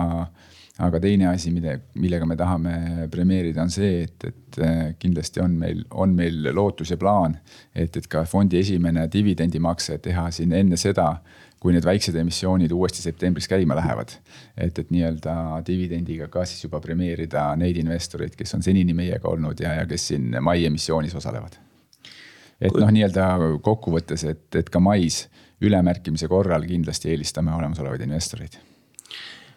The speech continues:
Speaker 2: Äh, nii-öelda laia pilti vaadates siis, äh, tänane turuolukord, et, äh, U S A-s möllavad, äh,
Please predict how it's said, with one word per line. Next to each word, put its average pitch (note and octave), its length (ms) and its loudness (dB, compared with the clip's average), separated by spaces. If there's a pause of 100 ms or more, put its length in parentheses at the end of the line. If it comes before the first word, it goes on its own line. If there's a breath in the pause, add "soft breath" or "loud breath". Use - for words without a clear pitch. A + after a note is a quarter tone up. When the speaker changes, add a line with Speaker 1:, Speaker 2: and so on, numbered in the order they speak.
(100)
Speaker 2:
Äh, A#2+ 540 2 (100)
nii-öelda B2+ 320 -2
laia C3+ 300 0
pilti A#2+ 340 -6
vaadates A2+ 560 -6
siis, A2+ 200 -6 (200)
äh, A2 220 -4 (800 soft breath)
tänane A#2 340 0
turuolukord, A#2 800 -2
et, - 320 -12
äh, A2 460 -2 (180)
U A#2 80 0
S A#2 240 -2
A-s A2+ 240 0
möllavad, A2 600 -4 (100)
äh, A2 380 -2